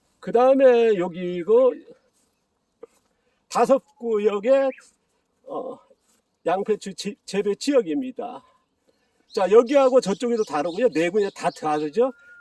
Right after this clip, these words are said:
재배 형태가 다르고요. 그 다음에 뭐냐면 대개 양배추를 이렇게 재배했을 때 띄엄띄엄은 성공할 수도 있습니다.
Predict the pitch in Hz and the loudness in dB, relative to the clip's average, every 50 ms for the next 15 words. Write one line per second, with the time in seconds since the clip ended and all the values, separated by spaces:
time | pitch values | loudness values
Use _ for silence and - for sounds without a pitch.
0 | - - 160 160 190 180 156 170 175 - - - 170 156 170 - 247 262 262 277 | -8 -6 -6 -4 -4 -6 -6 -8 -10 -10 -10 -10 -10 -10 -10 -12 -10 -10 -10 -10
1 | 269 147 180 233 254 208 - _ _ _ _ _ _ _ _ _ - 185 - 254 | -10 -10 -10 -10 -10 -10 -12 _ _ _ _ _ _ _ _ _ -4 2 4 6
2 | 254 262 262 262 262 220 180 185 202 208 202 202 214 220 214 196 180 - _ _ | 6 6 6 4 4 2 2 2 2 0 -2 -2 -2 -2 -4 -6 -10 -16 _ _
3 | _ _ _ _ _ _ 151 170 175 196 208 208 208 202 202 196 202 180 - _ | _ _ _ _ _ _ -6 -6 -2 -2 -2 0 0 -2 -4 -6 -6 -8 -10 _
4 | _ - - 262 277 311 180 196 190 - - 208 196 190 175 165 170 175 160 - | _ -8 -6 -4 -4 -4 -4 -6 -8 -10 -12 -12 -12 -8 -8 -6 -6 -6 -8 -8
5 | 202 135 - - 156 156 156 170 165 156 147 - 165 156 - _ 185 175 - - | -12 -12 -10 -8 -8 -8 -6 -6 -6 -6 -6 -8 -12 -14 -12 _ -12 -12 -10 -8
6 | 262 254 247 233 220 - 226 202 196 190 180 - - 233 226 220 180 175 170 - | -4 -2 -2 -2 -2 -4 -6 -6 -6 -8 -10 -8 -6 -6 -4 -4 -6 -6 -8 -10
7 | - _ - 196 156 - - - 175 160 151 - - - - | -12 _ -14 -14 -12 -14 -16 -16 -16 -16 -16 -16 -18 -18 -20